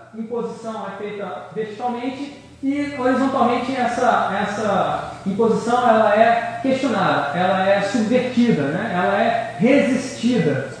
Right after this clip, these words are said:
Então, determinado, ah, determinada situação,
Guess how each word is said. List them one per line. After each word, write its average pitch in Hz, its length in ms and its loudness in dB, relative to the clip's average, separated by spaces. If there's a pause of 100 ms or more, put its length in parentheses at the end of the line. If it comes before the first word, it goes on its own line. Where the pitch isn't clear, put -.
(160)
Então, 214 560 2 (260)
determinado, 214 600 2 (320)
ah, 185 840 0 (120)
determinada 202 520 -2
situação, 233 720 2